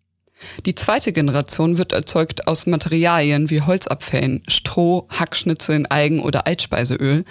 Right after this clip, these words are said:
ist aber nur in geringem Ausmaß vorhanden. Wirklich nachhaltige Biotreibstoffe können, können darum nur einen geringen Bedarf decken, sind also kein Treibstoffersatz für sämtliche Transportmittel.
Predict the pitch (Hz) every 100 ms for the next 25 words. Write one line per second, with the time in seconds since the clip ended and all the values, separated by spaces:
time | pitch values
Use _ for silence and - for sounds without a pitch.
0 | - - - 180 - 170 180 175 180 180
1 | 170 196 147 131 135 - 139 - 165 165
2 | - - - _ _ _ _ _ _ -
3 | - - 233 214 - 190 185 - 226 202
4 | 190 180 202 170 - 139 - - 127 143
5 | - 165 165 147 175 170 - - 180 170
6 | 156 165 190 185 196 - 185 185 180 196
7 | 160 131 120 120 - 135 165 165 185 175
8 | 165 160 - - 185 - 202 208 - 135
9 | - 139 123 - 156 143 139 143 156 -
10 | 156 - 170 - - - -